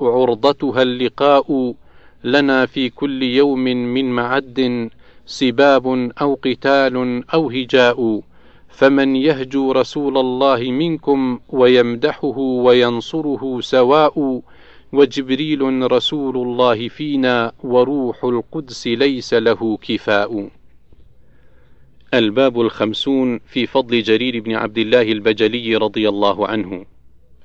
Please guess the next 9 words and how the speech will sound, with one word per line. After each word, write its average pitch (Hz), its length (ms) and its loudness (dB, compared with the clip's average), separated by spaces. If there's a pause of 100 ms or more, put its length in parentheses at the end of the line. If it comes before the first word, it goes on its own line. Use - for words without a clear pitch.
ألف 147 200 -2
وسبعمية 110 500 -2
وسبعتاش. 101 760 -2 (680)
عن 110 220 0
جرير 123 480 2
رضي 117 340 2
الله 110 400 0
عنه 113 340 -2
قال: 113 460 2